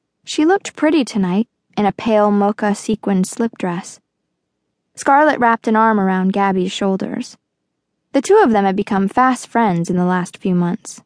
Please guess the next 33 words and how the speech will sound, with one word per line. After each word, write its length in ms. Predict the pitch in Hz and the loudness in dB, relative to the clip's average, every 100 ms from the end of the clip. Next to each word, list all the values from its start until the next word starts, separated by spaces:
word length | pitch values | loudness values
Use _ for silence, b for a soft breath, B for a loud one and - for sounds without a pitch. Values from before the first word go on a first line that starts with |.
| _ _ - | _ _ -2
which 260 | 247 - | -2 -2
Jane 340 | - 302 339 311 | -2 0 2 2
thought 240 | 302 285 | 2 2
was 160 | 269 - | 0 -6
kinda 360 | - 349 370 | -2 0 2
funny, 480 | 254 269 220 170 226 _ _ _ | 2 2 0 -2 -8 _ _ _
because 220 | - 226 208 | -2 0 0
they 120 | 208 | 0
couldn't 360 | - 311 269 | 2 2 2
be 160 | 240 247 | 2 2
more 200 | 202 165 | 2 0
different. 640 | 185 214 - - - - - _ _ _ _ _ _ _ _ _ _ _ _ _ _ | 0 -2 -4 -8 -8 -18 -20 _ _ _ _ _ _ _ _ _ _ _ _ _ _
"Hey, 240 | - 262 | -2 0
stranger, 840 | 381 - 180 135 123 180 202 254 359 - | 0 -2 -2 -2 0 2 2 2 0 -2
what's 260 | 208 - | -4 -2
new?" 220 | 233 349 - - 233 _ _ _ _ _ _ _ _ _ _ _ | 0 2 2 -2 -4 _ _ _ _ _ _ _ _ _ _ _
"Not 300 | 415 480 508 | 2 4 4
much. 600 | 294 262 226 254 - - - 370 - | 4 4 4 0 -2 -10 -4 -4 4
Oh, 280 | 403 392 285 | 6 6 4
yeah, 340 | 302 294 220 151 | 4 4 2 0
<gasps> 540 | - 539 - _ _ 262 | -2 -4 -6 _ _ 0
I 120 | 262 | 2
got 220 | 254 - | 2 0
highlights." 800 | 247 240 247 240 247 - - - 311 B B B _ _ _ _ _ - 208 | 0 2 4 4 2 0 -6 -4 -4 B B B _ _ _ _ _ -6 0
Gabby 380 | 226 196 202 | 2 2 0
patted 400 | 196 208 196 190 | -2 -2 0 0
her 120 | 190 196 | 0 2
light 280 | 196 196 | 0 0
brown 240 | 202 190 190 | -2 0 0
updo 520 | - 214 - 202 196 | -2 -4 -6 -4 -2
and 160 | 196 190 | -2 -2
peered 320 | 214 208 196 | 0 0 0
around. 560 | 190 190 185 202 214 | 0 0 0 0 -2